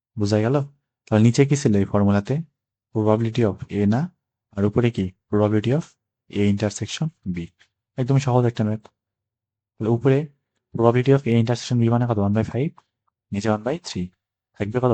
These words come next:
ভাগ করলে? three by five। তাহলে three by five-ই হচ্ছে কি? নির্ণেয় উত্তর। আর এখানে উত্তরে one by five দেওয়া আছে, আচ্ছা, ভুল দেওয়া আছে আর কি,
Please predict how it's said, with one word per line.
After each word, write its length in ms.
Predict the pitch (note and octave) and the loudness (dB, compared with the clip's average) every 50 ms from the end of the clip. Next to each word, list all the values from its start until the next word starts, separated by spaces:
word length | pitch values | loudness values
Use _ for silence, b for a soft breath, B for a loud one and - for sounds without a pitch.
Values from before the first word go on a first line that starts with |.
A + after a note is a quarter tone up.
| G2+ | 0
ভাগ 100 | G2 G2 - - | -2 -6 -6 -4
করলে? 220 | G#2 G#2 A2+ D3 F3 - _ _ _ _ _ _ _ _ _ _ _ _ _ _ _ _ _ _ _ _ _ _ _ _ _ _ _ _ _ _ - | -4 -2 -2 -4 -6 -8 _ _ _ _ _ _ _ _ _ _ _ _ _ _ _ _ _ _ _ _ _ _ _ _ _ _ _ _ _ _ -10
three 180 | - B2 A#2 A2 A2 | -2 0 2 4 4
by 120 | A2 C#3 E3+ F3+ - _ _ _ _ _ _ - | 4 2 0 -4 -8 _ _ _ _ _ _ -12
five। 200 | G2+ - F2+ _ _ _ _ _ _ _ _ _ _ _ _ _ _ | -10 -10 -12 _ _ _ _ _ _ _ _ _ _ _ _ _ _
তাহলে 160 | _ - G#2 G#2 - | _ -8 -8 -6 -6
three 140 | - - A2+ | -4 -2 -2
by 80 | A#2 B2 A#2+ | -2 -2 -2
five-ই 200 | B2 A#2 A#2 B2+ C3+ | -2 -4 -2 -2 -4
হচ্ছে 160 | C3+ - - A#2+ A2+ | -4 -6 -6 -8 -8
কি? 80 | G2+ G2 - _ _ _ - | -8 -10 -12 _ _ _ -4
নির্ণেয় 380 | A2 A2 A2 G#2+ A2 A2+ C#3 E3 F3+ _ _ - G#2+ | -2 -2 -2 -2 -2 -2 -2 -4 -6 _ _ -20 -20
উত্তর। 240 | - _ _ _ - _ _ _ _ _ _ _ _ _ _ _ _ _ _ _ _ _ _ | -20 _ _ _ -20 _ _ _ _ _ _ _ _ _ _ _ _ _ _ _ _ _ _
আর 60 | - A#2 | -6 -4
এখানে 140 | A2+ C3 C3+ C3 B2 | 0 0 2 2 0
উত্তরে 180 | - - C3+ C3 B2 | 0 2 4 4 4
one 80 | A#2 B2 | 4 4
by 80 | B2+ B2 | 2 2
five 140 | C3 A#2+ B2 B2+ | 2 2 2 2
দেওয়া 140 | B2+ A#2+ A#2 | 0 -2 -2
আছে, 120 | - - G#2+ | -4 -6 -8
আচ্ছা, 120 | G#2 - A2 G2+ | -6 -6 -4 0
ভুল 100 | A2 A2+ B2 | 0 0 2
দেওয়া 120 | A#2+ G#2 F#2+ | 0 0 -2
আছে 80 | - G2 | -4 -8
আর 40 | F#2 F#2+ | -10 -10
কি, 80 | - | -12